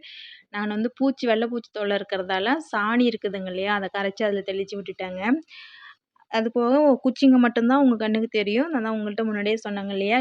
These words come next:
கின்னி செடி இருக்கு, கின்னி இருக்குதுங்களா, அது எல்லா இலையும் சாப்பிட்ருவாங்க. நமக்கு இந்த மாதிரி காயை ஃப்ரீயா கொடுத்துருவாங்கங்க. அவங்களுக்கு போக மிச்சம் தான் நமக்கு கிடைக்கும். பாருங்க, கத்திரிக்காய் நிறையவே வந்திருக்குது. உங்களுக்கு பார்த்தீங்கன்னாவே தெரியும். இது வந்து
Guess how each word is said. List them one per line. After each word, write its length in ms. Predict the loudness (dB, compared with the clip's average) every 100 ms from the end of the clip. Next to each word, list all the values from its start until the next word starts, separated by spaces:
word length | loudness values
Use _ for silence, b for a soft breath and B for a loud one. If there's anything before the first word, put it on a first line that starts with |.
| 0
கின்னி 260 | -2 -2
செடி 200 | 0 0
இருக்கு, 280 | 0 -4 -8 -12
கின்னி 280 | -4 2 2
இருக்குதுங்களா, 640 | 2 -2 -6 -6 -4 -2
அது 140 | 0 0
எல்லா 240 | 0 0
இலையும் 340 | 0 -2 -4 -6
சாப்பிட்ருவாங்க. 640 | -6 -8 -8 -6 -4 -4 -2
நமக்கு 300 | 0 0 0
இந்த 160 | -2 -4
மாதிரி 260 | -6 -8 -8
காயை 360 | -6 -4 -4 -4
ஃப்ரீயா 340 | -6 -8 -6 -6
கொடுத்துருவாங்கங்க. 800 | -10 -16 -10 -8 -8 -12 -10 -4 -4 -6 B B B B
அவங்களுக்கு 400 | -2 2 2 2
போக 180 | 2 2 4
மிச்சம் 340 | 2 2 -2 -2
தான் 120 | -2
நமக்கு 280 | -6 -8 -8
கிடைக்கும். 500 | -6 -6 -6 -6 -6 -6 -14 _
பாருங்க, 320 | -10 -8 -6 -4
கத்திரிக்காய் 500 | -6 -4 -4 -4 -4
நிறையவே 400 | -2 -2 -2 -2
வந்திருக்குது. 600 | -4 -4 -4 -6 -2 0 0 -4 b b b b _
உங்களுக்கு 320 | -10 -10 -10
பார்த்தீங்கன்னாவே 520 | -12 -8 -6 -4 -4 -4
தெரியும். 420 | -4 -2 0 0
இது 140 | 0 0
வந்து 260 | 0 2